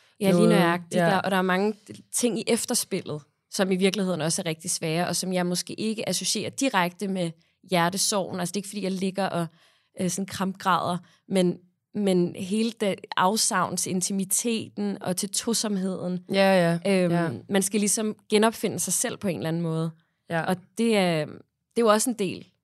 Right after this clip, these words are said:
Speaker 1: af den soveproces.
Speaker 2: Og man skal også finde ud af, om man vil være venner med den person
Speaker 1: Ja.
Speaker 2: bagefter.
Speaker 1: Og, og det er jo et helt kapitel for
Speaker 2: Ja.
Speaker 1: sig, om
Speaker 2: <laughs>
Speaker 1: det kan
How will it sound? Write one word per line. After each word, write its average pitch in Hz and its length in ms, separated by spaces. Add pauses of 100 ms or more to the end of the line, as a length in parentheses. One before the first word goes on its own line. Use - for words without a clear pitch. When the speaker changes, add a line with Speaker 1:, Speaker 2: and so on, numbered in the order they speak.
Speaker 1:
af 170 60
den 175 140
soveproces. 160 760
Speaker 2:
Og 208 60
man 175 80
skal 202 120
også 202 120
finde 214 140
ud 202 60
af, 190 100
om 180 60
man 175 160
vil 170 240 (280)
være 160 240
venner 180 200
med 220 140
den 165 120
person 151 460
Speaker 1:
Ja. 170 240 (800)
Speaker 2:
bagefter. 175 400
Speaker 1:
Og, 160 60 (160)
og 175 140
det 220 60
er 220 40
jo 214 60
et 185 60
helt 185 180
kapitel 208 420
for - 80
Speaker 2:
Ja. 202 120
Speaker 1:
sig, 240 300
om 202 120
Speaker 2:
<laughs> 240 60
Speaker 1:
det 240 140
kan 247 180